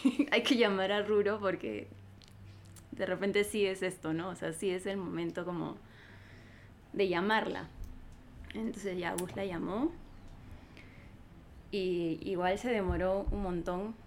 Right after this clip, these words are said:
O sea, yo no me ac-, me ac-, no me acuerdo de haber sentido cuánto tiempo pasó, ni cuenta, pero sé que pasaron dos horas porque después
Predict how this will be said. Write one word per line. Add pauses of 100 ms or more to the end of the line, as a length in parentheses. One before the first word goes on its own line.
(140)
O
sea,
yo
no
me
ac-, (120)
me
ac-, (440)
no
me
acuerdo (640)
de
haber
sentido
cuánto
tiempo
pasó,
ni
cuenta, (140)
pero
sé
que (160)
pasaron
dos
horas
porque
después